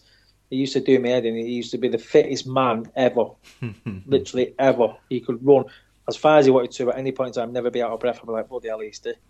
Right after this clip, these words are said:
Speaker 1: give me one of your lungs, please."
Speaker 2: <laughs>
Speaker 1: So, yeah, Easter was a good guy.
Speaker 2: The, the other player didn't play for Swindon. He certainly joined Swindon for loan just before you,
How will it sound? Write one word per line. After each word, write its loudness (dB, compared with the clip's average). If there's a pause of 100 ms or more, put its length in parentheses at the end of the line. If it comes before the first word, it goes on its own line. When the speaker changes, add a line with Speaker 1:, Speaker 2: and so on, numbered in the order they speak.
(520)
Speaker 1:
give -2
me 2
one 2
of 0
your 4
lungs, -2
please." -10 (340)
Speaker 2:
<laughs> -8 (500)
Speaker 1:
So, -8
yeah, -2
Easter -6
was -4
a -6
good -4
guy. -4 (340)
Speaker 2:
The, -10
the -4
other -2
player -6 (160)
didn't -6
play -4
for -6
Swindon. -6
He -4
certainly -8
joined -4
Swindon -4
for -10
loan -2
just -8
before -6
you, -2